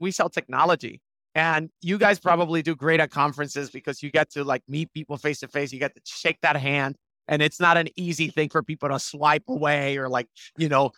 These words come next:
lose attention. And when you're in somebody's home, it's like you have that captive audience. You do a good job there.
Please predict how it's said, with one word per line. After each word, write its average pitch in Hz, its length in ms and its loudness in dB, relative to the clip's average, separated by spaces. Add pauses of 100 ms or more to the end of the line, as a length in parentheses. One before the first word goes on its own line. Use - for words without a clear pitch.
(120)
lose 185 260 4
attention. 165 640 2
And 156 80 0
when 156 160 0
you're 202 160 6
in 240 80 2
somebody's 196 480 2
home, 175 320 0
it's - 180 -6
like 170 180 -2
you 185 60 -4
have 196 140 0
that - 180 -2
captive 180 320 -2
audience. 180 300 0
You 175 80 -10
do 220 160 -6
a 190 40 -4
good 180 200 -6
job 165 260 2
there. 151 380 2